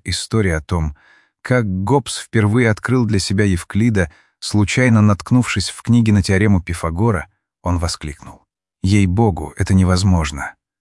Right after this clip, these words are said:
и стал читать доказательства с конца, пока, дойдя до аксиомы,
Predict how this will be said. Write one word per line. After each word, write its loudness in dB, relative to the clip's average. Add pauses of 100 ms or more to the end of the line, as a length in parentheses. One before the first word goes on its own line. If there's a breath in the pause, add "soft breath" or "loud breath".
(200)
и -6
стал 0
читать -2
доказательства -2
с -8
конца, -4 (460 soft breath)
пока, 0
дойдя 4
до 2
аксиомы, 2